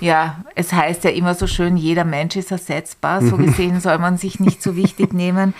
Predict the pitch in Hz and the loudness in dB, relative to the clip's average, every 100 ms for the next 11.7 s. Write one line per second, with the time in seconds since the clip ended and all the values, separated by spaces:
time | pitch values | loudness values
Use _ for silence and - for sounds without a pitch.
0 | - - - - 190 185 185 190 190 - | -8 -16 -14 -4 0 2 0 0 -2 -2
1 | 202 190 190 196 180 180 180 175 - 175 | -2 0 0 -2 -2 -4 -4 -10 -6 -6
2 | 170 185 180 175 - 165 170 175 170 170 | -4 -4 -2 -2 -2 0 2 2 2 0
3 | - 73 156 180 - 180 175 170 165 165 | -4 -6 -4 -4 -4 -4 -2 0 0 -2
4 | - 160 175 170 165 147 139 - 170 165 | -4 -4 -4 -4 -4 -4 -4 -6 -4 -2
5 | 165 - - - - _ - - 165 156 | -4 -10 -20 -20 -20 _ -12 -4 0 0
6 | 165 170 151 175 196 185 202 202 - 208 | 0 0 0 2 0 2 0 -2 -4 -2
7 | 208 185 180 170 175 170 165 165 165 160 | -2 -4 -6 -4 -4 -6 -4 -4 -4 -6
8 | 160 - 165 160 143 _ - 190 196 208 | -8 -6 -4 -4 -8 _ -2 4 6 6
9 | 196 - _ - - 110 110 113 - 170 | 4 -2 _ -12 -6 -4 -4 -6 -4 -2
10 | 165 165 175 170 - 165 165 175 180 165 | 0 0 0 0 0 -4 -4 0 0 0
11 | 160 - 131 165 180 185 180 | -6 -4 -2 0 0 0 -2